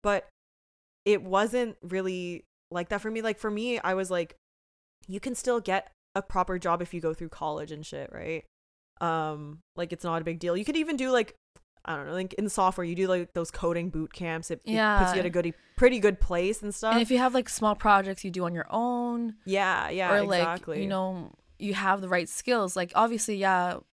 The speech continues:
Speaker 2: some places might care where you graduate from, but if you have, like, the proper skills, like, you can still make it, you know?
Speaker 1: Mm-hmm, mm-hmm. Yeah. Yeah, I, I told my mom that, too, and she basically sa-, said, like, "Nah."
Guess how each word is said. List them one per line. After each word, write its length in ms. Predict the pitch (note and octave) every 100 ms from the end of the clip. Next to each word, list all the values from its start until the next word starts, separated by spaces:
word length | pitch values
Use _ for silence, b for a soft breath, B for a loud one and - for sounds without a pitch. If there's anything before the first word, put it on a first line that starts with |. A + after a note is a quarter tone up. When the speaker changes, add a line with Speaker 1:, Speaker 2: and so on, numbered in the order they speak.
| -
Speaker 2:
some 220 | G#3 F#3+
places 300 | G3 F#3 F#3
might 180 | F3+ E3+
care 240 | - F3
where 80 | E3+
you 80 | E3
graduate 440 | E3+ F3 E3+ B2+
from, 220 | - D3+
but 120 | E3+ -
if 100 | F3
you 100 | E3
have, 300 | F3+ E3+ F#3
like, 180 | F3+ E3+
the 100 | E3
proper 540 | - C#3+ D#3 D3+ E3 b b b b
skills, 540 | - - G#3+ E3+ E3+ -
like, 180 | E3 F3+
you 60 |
can 100 | F#3+
still 220 | F3+ G#3
make 200 | G3 G3+
it, 240 | E3+ - - _ - -
you 80 |
know? 140 | F3 G#3+
Speaker 1:
Mm-hmm, 520 | A3 G#3+ F#3 D#3+ -
mm-hmm. 460 | F3+ F3+ F3 C#3+ E3 - _ _
Yeah. 420 | E3+ D#3+ - - - _ _ _ _ _ -
Yeah, 220 | F3+ -
I, 180 | G3 G#3 - _ F#3+
I 80 |
told 180 | A#3 A3+
my 80 | D#4+
mom 240 | E3+ E3 E3
that, 200 | C#3 -
too, 320 | E3 D#3 D3
and 180 | D#3+ E3+
she 520 | - F#3+ F#3+ F3+ - _ - _
basically 540 | F#3 G#3+ B3 B3+ B3
sa-, 260 | A#3+ - F#3+ - _ _ -
said, 220 | G3 E3+
like, 200 | E3 D#3 _ _ _ _ _
"Nah." 340 | E3+ D3+ D3+